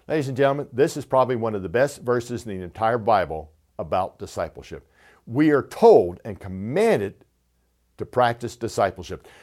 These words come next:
to train others. What Paul is telling us is this, that he has trained Timothy,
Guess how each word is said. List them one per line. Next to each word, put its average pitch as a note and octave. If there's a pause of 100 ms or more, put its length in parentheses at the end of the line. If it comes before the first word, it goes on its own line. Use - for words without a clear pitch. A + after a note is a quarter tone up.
(100)
to A2+
train E3+
others. A#2+ (320)
What B2
Paul A3
is F#3
telling F3
us A2
is A2+
this, F2+ (500)
that C#3
he F3+
has C3+
trained A3+
Timothy, F#2